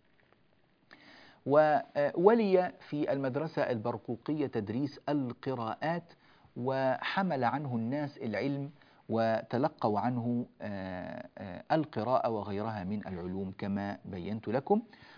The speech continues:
ومؤلفاته رحمه الله تعالى مؤلفات كثيرة في فنون مختلفة،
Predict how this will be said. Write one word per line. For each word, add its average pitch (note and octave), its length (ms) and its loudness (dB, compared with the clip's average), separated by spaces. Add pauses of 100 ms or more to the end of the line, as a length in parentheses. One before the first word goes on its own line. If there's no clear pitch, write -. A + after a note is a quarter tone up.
(140)
ومؤلفاته D3+ 1040 2
رحمه C3 400 -4
الله A#2+ 360 -2
تعالى A#2+ 380 -4
مؤلفات A2 840 -4
كثيرة C3+ 600 -2 (320)
في D3 220 0
فنون C#3+ 460 0
مختلفة، G#2+ 640 -2